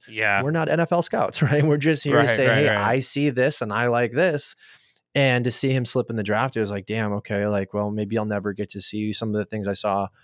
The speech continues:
Speaker 2: on tape actually, you know, like, realized in the N F L level." And all the reports out of, you know, early O T As and, uh, this rookie camp is that the kid's absolutely flashing his potential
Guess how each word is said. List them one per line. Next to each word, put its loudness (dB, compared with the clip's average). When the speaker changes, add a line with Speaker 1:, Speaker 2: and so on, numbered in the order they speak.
Speaker 2:
on -2
tape -2
actually, -2
you -4
know, -4
like, -8
realized 0
in -10
the -4
N -6
F -12
L 4
level." -2
And -4
all 4
the 2
reports 0
out 2
of, -2
you -2
know, -2
early 0
O 2
T -6
As -2
and, -6
uh, -2
this -8
rookie -4
camp -10
is -12
that -10
the -18
kid's -6
absolutely -4
flashing -4
his -20
potential -18